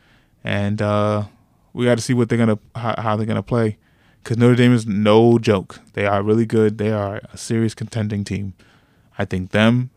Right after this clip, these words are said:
Vir-, Virginia, Maryland, and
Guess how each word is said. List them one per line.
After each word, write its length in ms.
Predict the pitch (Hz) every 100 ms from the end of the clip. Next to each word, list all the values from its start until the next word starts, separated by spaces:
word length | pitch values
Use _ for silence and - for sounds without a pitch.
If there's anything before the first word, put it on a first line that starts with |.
| _
Vir-, 260 | - 98 -
Virginia, 680 | 107 107 110 120 123 120 120 _ _ _ _ _ _ _
Maryland, 580 | 120 120 120 120 120 139 _ _ _ _ _ _ _ _ _ _ -
and 520 | 110 104 104 104 123